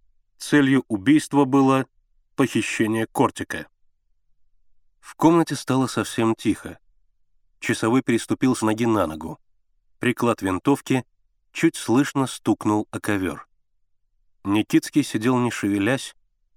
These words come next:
устремив взгляд на носок своего сапога. Терентьева стояла неподвижно. Она смотрела на Никитского. Ее длинные сухие пальцы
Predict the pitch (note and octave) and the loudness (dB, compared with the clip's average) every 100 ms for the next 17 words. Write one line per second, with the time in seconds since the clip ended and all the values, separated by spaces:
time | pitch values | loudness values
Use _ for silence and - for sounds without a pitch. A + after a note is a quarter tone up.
0 | _ - B2 - A2+ C#3+ A#2 F2 F2 F2 | _ -6 -4 -2 2 2 2 -4 -8 -2
1 | A2 C#3+ B2+ A2 - B2+ - A#2+ A2 F#2+ | -2 0 0 0 0 -4 -4 -2 0 -2
2 | - - G#2 G2 D2 - _ _ _ _ | -4 -4 -2 -2 -8 -12 _ _ _ _
3 | _ _ _ _ _ _ - A#2 E3 D#3+ | _ _ _ _ _ _ -4 2 2 2
4 | D#3 D3+ - A2 A2+ A#2 A#2 A#2+ G#2+ F#2 | 0 0 0 0 2 0 0 -2 0 -2
5 | D#2 - - _ _ _ _ _ _ _ | -4 -8 -18 _ _ _ _ _ _ _
6 | _ A2+ C#3 D3+ A#2+ G#2+ A2 B2+ B2 A#2+ | _ 0 2 0 -2 0 0 0 0 0
7 | B2 - - - - F2 E2 - _ _ | -2 -2 -4 -6 -10 -14 -16 -18 _ _
8 | _ _ _ _ A#2 A2+ G#2+ F#2+ B2+ D#3 | _ _ _ _ 0 0 0 0 2 4
9 | C#3 C3 - A2 - C3 A2 - D3 C3+ | 4 0 -2 -4 -2 -2 -2 0 0 0
10 | - C#3 | -4 -4